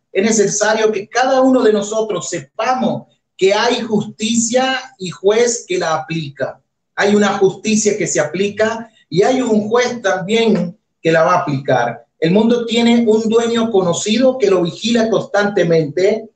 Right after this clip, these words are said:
y ese se llama Hashem Yitbaraj.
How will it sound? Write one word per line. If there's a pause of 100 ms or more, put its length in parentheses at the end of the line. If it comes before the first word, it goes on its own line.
(220)
y
ese
se
llama (140)
Hashem
Yitbaraj.